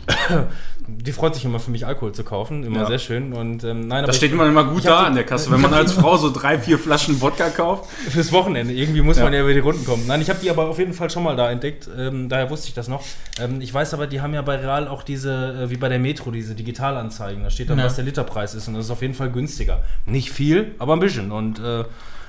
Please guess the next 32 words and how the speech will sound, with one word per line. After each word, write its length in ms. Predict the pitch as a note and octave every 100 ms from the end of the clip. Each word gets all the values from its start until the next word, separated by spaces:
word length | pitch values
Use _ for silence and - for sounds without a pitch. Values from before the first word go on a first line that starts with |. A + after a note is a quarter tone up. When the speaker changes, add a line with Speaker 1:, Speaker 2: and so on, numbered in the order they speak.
| -
Speaker 1:
das 100 | A2+
sind 100 | C3+
natürlich 300 | C3 C#3 B2+
Sachen, 240 | C#3 C3
die 80 | B2+
wollen 160 | C3+ C3
sich 140 | C3
die 80 | C3
Läden 240 | B2+ C#3
dann 160 | C3 C3
auch 100 | C3
nicht 160 | C3+
die 60 | B2+
Blöße 280 | A2+ A2 A#2
geben. 260 | G#2+ A#2+
Speaker 3:
Und 100 | D#3+ D#3 D#3
Speaker 1:
Äh, 40 | F3
Speaker 3:
mehr. 120 | - - D3 - - - -
Das 140 | - A#2
muss 140 | B2
man 100 | A#2+
ja 80 | A#2
auch 180 | C#3+ -
mal 60 |
bedenken, 380 | G#2+ G#2+ A#2+ D#3+
Speaker 1:
Ja? 60 | E3
Speaker 3:
weil 180 | B2 A#2+
du 160 | C#3 B2+
würdest 200 | C#3+ D3
ja 180 | C3
nicht 400 | C3 D3+ D3+ - C#3 C#3
zwei 520 | D3 C#3+ C#3+ C#3